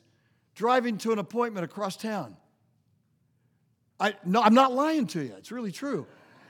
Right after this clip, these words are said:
And then I'd have the lunch appointment, and then I'd drive back thirty minutes. And the only noise in the car was what? If I put the radio on and was singing Born to Be Wild out the window or whatever. I mean,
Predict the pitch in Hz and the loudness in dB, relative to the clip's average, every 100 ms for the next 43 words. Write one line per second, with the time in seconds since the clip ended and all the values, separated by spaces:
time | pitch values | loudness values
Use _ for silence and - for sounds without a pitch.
0 | - 196 233 247 226 247 254 220 220 277 | -8 0 2 2 2 2 2 0 2 2
1 | 277 226 208 208 196 196 190 208 220 175 | 2 -4 0 0 -2 -6 -4 -2 -2 0
2 | 202 220 165 240 269 190 - 285 277 247 | 2 2 0 -2 -2 -4 -6 -2 0 0
3 | 311 294 160 - - _ _ _ _ _ | 0 -2 -6 -12 -20 _ _ _ _ _
4 | _ _ _ _ _ 226 226 233 285 285 | _ _ _ _ _ 2 4 4 4 4
5 | 220 262 320 285 175 - 233 220 - 247 | 6 4 4 0 -2 -6 -4 -4 -4 -4
6 | 262 233 202 156 202 320 262 151 - - | -2 -2 -2 -4 0 0 0 -4 -14 -20
7 | _ _ _ _ _ _ 277 320 330 220 | _ _ _ _ _ _ -2 0 0 -2
8 | 175 302 - 247 277 330 311 240 165 139 | -2 -6 -4 -2 0 2 2 2 0 -4
9 | 113 98 87 _ _ _ _ _ - 196 | -8 -14 -20 _ _ _ _ _ -6 -2
10 | 202 185 247 233 220 185 151 - _ _ | -2 -2 -2 -2 0 -2 -4 -12 _ _
11 | - 233 294 262 254 254 254 285 302 233 | -8 0 2 2 2 4 4 6 4 2
12 | 175 202 226 233 247 302 285 214 185 185 | 2 0 0 0 0 4 6 6 4 2
13 | 196 233 277 302 240 175 180 196 190 | 0 2 2 2 2 0 -2 -2 -6